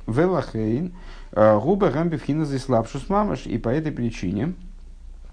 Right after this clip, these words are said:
он одевается в миры в буквальном смысле бифхина с гилой, образом раскрытия. Э, вейни шови бихол ейломис,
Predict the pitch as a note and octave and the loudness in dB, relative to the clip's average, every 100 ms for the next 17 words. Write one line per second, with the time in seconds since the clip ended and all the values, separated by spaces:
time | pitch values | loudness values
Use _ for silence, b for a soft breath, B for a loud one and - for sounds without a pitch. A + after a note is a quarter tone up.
0 | - - B2 A#2+ A#2+ D3+ D3+ A2 G#2+ G#2+ | -8 0 4 4 4 4 2 0 0 2
1 | A2+ C#3+ B2+ G#2+ B2 B2+ G2+ - C#3 D3+ | 2 0 0 -2 0 0 -2 -2 -2 -2
2 | C3 G#2+ - D#3+ G#2+ G2 A#2 B2+ D3+ D3+ | -2 -2 -2 0 -2 -2 0 0 -2 -6
3 | B B B B - C#3+ B2 A2+ G#2+ G#2+ | B B B B 0 4 4 4 2 0
4 | - G#2 F2+ - C3+ - - - - - | 0 0 0 -4 -6 -8 -16 -18 -18 -18
5 | b b b b b - A#2 A2+ C3 G3+ | b b b b b 4 6 6 4 4
6 | A#3+ A3 - G3 A3+ F3+ C#3 F#3+ G#3+ G3+ | 4 2 4 4 4 2 2 2 2 2
7 | F3+ C#3+ A#2+ B2 B2+ - | 4 4 4 2 -4 -10